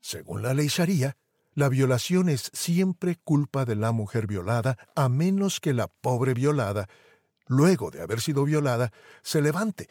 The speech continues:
se arme de valor y vaya y encuentre a cuatro hombres que testifiquen a su favor. No, Islam, esta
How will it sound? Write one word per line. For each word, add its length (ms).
se 220
arme 320
de 80
valor 400
y 180
vaya 580
y 160
encuentre 760
a 220
cuatro 760
hombres 560
que 100
testifiquen 720
a 60
su 100
favor. 480
No, 200
Islam, 340
esta 420